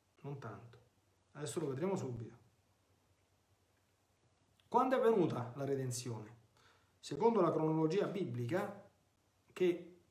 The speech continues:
il Libro di Cielo segue al cento per cento, i quattromila anni non se li ha inventati Gesù. Se uno studia la cronologia biblica tradizionale, vede anche i martirologi antichi, la creazione è collocata circa quattromila anni avanti Cristo.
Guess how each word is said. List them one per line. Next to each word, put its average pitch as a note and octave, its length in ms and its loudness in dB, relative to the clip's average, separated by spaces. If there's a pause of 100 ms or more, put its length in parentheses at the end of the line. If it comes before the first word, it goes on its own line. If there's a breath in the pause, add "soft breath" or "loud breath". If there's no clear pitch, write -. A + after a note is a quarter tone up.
(260)
il C3 120 -6
Libro C3+ 220 -4
di C#3+ 100 -2
Cielo E3 300 -2
segue C3+ 220 -6
al A#2 60 -4
cento E3+ 220 -4
per A#2+ 140 -6
cento, A2+ 580 -12 (240 loud breath)
i A#2 100 -8
quattromila E3+ 540 0
anni D#3 220 0
non B2 140 -6
se - 80 -2
li F3 80 2
ha - 20 2
inventati A#2+ 400 -4
Gesù. A#2 340 -6 (520 soft breath)
Se - 160 -12
uno D3+ 380 0
studia B2+ 600 0
la C3+ 440 -6
cronologia C#3+ 800 -4 (120)
biblica A#2+ 480 -8
tradizionale, A#2 840 -6
vede A2+ 200 -6
anche A#2+ 220 -6
i B2+ 40 -8
martirologi B2 580 -6
antichi, D3 640 -6 (580 loud breath)
la C3+ 160 -6
creazione F3 380 0
è C3 40 -4
collocata C3 460 -4
circa F#3 340 -4
quattromila C#3 600 -6
anni B2 240 -4
avanti A#2 300 -6
Cristo. - 380 -12